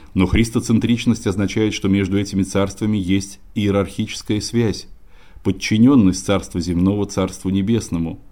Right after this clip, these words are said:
и царя в государстве царю небесному. Эта подчиненность предполагает подотчетность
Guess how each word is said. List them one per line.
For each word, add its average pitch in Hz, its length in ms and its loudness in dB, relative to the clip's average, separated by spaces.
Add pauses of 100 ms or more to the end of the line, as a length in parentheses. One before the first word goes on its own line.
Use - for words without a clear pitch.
(380)
и 127 80 2
царя 120 380 2
в 120 60 -2
государстве 98 680 0
царю 90 340 -2
небесному. 95 720 -2 (800)
Эта 127 400 4
подчиненность 110 1040 2 (180)
предполагает 101 640 0
подотчетность 117 920 -2